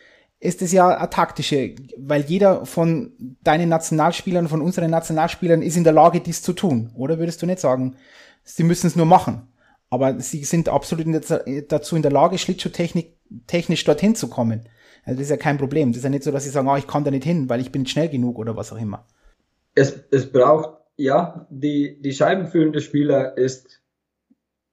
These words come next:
Speaker 2: ein Teil davon. Er muss, äh, schlittschuhläuferische Fertigkeiten haben, um Verteidiger, ähm, ähm, von der Verteidiger wegzukommen.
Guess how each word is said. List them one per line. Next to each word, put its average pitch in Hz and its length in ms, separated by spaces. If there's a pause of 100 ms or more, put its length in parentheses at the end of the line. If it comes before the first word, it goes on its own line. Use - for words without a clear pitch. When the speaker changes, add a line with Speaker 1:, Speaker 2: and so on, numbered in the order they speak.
(320)
Speaker 2:
ein 123 260
Teil 151 200
davon. 160 580 (160)
Er 120 180
muss, 135 480
äh, 123 300
schlittschuhläuferische 127 1000
Fertigkeiten 123 800
haben, 120 400
um 110 80
Verteidiger, 117 720 (120)
ähm, 104 560 (720)
ähm, 101 1600
von 131 220
der 123 100
Verteidiger 117 500
wegzukommen. 151 840